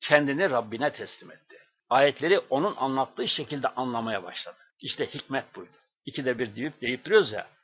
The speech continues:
Allah ayeti, Kur'an'ı, yani ayeti, kitabı ve hikmeti ortaya deyip duruyoruz. İşte hikmet buydu. Rabbinin adıyla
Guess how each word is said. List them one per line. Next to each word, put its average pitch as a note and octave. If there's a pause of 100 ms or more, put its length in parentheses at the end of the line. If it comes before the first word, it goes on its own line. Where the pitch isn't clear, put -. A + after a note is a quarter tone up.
(200)
Allah C3+ (140)
ayeti, C3+ (160)
Kur'an'ı, B2+ (160)
yani G#2
ayeti, A#2 (440)
kitabı A2+
ve G#2+
hikmeti G2+ (120)
ortaya - (460)
deyip F#2
duruyoruz. F#3
İşte -
hikmet -
buydu. F2+ (200)
Rabbinin C#3+
adıyla A2